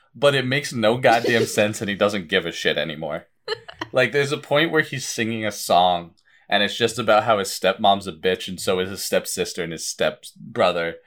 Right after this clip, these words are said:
Speaker 1: and they're all assholes, and it doesn't matter how loud he plays his music. He can play it as
Speaker 2: <laughs>
Speaker 1: loud as he wants. I
Speaker 2: Ever-,
Speaker 1: don't care if
Speaker 2: everyone
Speaker 1: you have sensitive hearing.
Speaker 2: Yeah. <laughs> Like,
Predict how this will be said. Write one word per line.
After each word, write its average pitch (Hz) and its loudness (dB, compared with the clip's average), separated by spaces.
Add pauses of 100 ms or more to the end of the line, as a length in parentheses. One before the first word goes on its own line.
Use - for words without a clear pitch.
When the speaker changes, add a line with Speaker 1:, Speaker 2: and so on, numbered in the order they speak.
(280)
Speaker 1:
and 82 0
they're 87 0
all 87 6
assholes, 80 0
and 82 -10
it 87 -10
doesn't 101 -2
matter 87 2
how 82 2
loud 80 -2
he 87 -8
plays 82 -4
his 80 -12
music. 82 -8 (380)
He 87 -4
can 87 -4
play 85 2
it 82 4
as - -2
Speaker 2:
<laughs> 82 0
Speaker 1:
loud 82 4
as 82 -6
he 85 -8
wants. 80 -4
I - 2
Speaker 2:
Ever-, - 2
Speaker 1:
don't - -4
care 214 0
if 202 2
Speaker 2:
everyone 214 2
Speaker 1:
you 180 -2
have - -4
sensitive - -8
hearing. - -2
Speaker 2:
Yeah. 294 4
<laughs> - -20 (640)
Like, 269 0